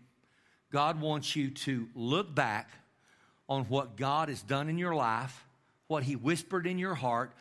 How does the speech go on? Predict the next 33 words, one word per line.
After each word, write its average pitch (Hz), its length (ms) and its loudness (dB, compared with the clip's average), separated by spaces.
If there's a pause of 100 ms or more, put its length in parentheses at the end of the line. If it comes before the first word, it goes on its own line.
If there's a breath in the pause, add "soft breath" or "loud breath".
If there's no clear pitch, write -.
(160 loud breath)
what 160 200 0
you 156 200 -2
know 151 320 4
you're 180 220 0
supposed 180 460 -2
to 190 80 -4
do, 131 360 -2 (500 soft breath)
and 143 80 -4
he 139 60 2
wants 131 260 0
you 143 100 -2
to 135 120 -6
recommit 127 460 -4
to 101 140 -12
it. 78 100 -18 (880 soft breath)
All 131 80 2
right, 101 140 -2 (100)
here's 143 180 -2
what 135 100 0
I 131 40 0
want 123 240 -2
you 123 80 -2
to 107 40 -4
do. 95 240 -4 (1120 loud breath)
Can 170 160 2
you 170 200 0
remember 151 500 0
back 135 420 0
what 143 160 -2
your 131 240 -2
life 117 480 0
was 117 220 -8
like 107 580 -4